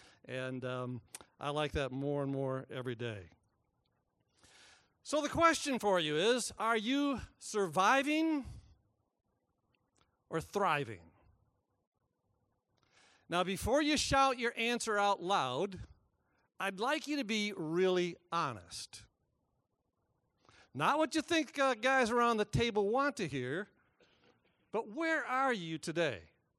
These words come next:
Are you closer to the surviving side of the scale, or are you tipping over to the thriving side?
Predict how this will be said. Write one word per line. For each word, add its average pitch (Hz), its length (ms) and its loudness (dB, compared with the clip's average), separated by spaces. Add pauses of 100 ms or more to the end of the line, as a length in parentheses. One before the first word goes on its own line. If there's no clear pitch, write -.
(1040)
Are 180 140 2
you 214 160 2
closer 233 580 4
to 220 200 0
the 170 400 2 (640)
surviving 208 960 -2 (180)
side 208 300 -4
of 220 60 -8
the 226 80 -2
scale, 269 420 -6 (880)
or 175 220 -4
are 175 40 -2
you 165 140 -4
tipping 190 360 -8
over 175 280 -2
to 156 220 -10
the 131 120 -10
thriving 131 640 -8
side? 95 280 -12